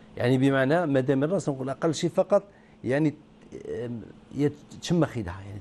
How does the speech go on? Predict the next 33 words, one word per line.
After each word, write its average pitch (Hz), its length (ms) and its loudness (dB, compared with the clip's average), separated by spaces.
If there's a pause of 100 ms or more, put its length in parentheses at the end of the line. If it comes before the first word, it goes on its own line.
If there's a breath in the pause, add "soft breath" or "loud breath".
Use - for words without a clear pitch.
(140)
تبللها 127 380 2
فقط، - 280 -10 (300 loud breath)
مش 120 200 -2
من 131 160 0
لا، 127 120 2
ما، 120 180 -2
ما 127 120 0
ترميش 160 380 0
الماء 131 200 2
على 120 200 0
راسها، 107 200 -4
لا، 143 120 4
لا، 104 120 -2 (320 loud breath)
فقط 156 320 0
غي 190 560 0
هكذا، 151 520 2 (280 loud breath)
يعني 131 220 2
يدها 139 360 4
تكون، 135 520 -2
تكون 135 220 -4
مشمخة 120 480 -2
وت-، 160 240 -2
وفقط 147 480 -2
تمررها 135 460 0
على، 135 320 0 (260 loud breath)
على، 131 180 0
على 120 320 -2
راسها 117 300 0
أو 123 220 0
على 127 160 0
جزء 127 200 0
من 117 60 -2
راسها. 95 380 -6